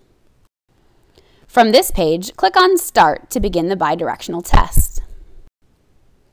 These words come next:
Clicking on one of the filter options will allow you to view a live data stream during the test while monitoring the results for any glitches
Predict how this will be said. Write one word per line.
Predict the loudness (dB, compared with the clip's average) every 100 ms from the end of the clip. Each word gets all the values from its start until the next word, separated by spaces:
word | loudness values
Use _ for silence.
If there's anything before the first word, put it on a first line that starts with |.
| _ _ _ _
Clicking | -2 0 4
on | 4 4
one | 4
of | 2
the | -2
filter | 0 -2 0 -4
options | -4 -6 -6 -4 -6 -4
will | 0 2
allow | 4 4
you | 2 -2
to | -4
view | -4 0 0
a | 2
live | 4 4 4 2
data | 2 2 0
stream | -4 -6 -4 -2
during | 0 -2
the | -2
test | 2 2 4 2 2 -6 _ _
while | 0 4
monitoring | 6 4 2 0
the | 2
results | 0 0 -2 -2 -6
for | -4 0
any | 0
glitches | 0 -2 -2 -4 -4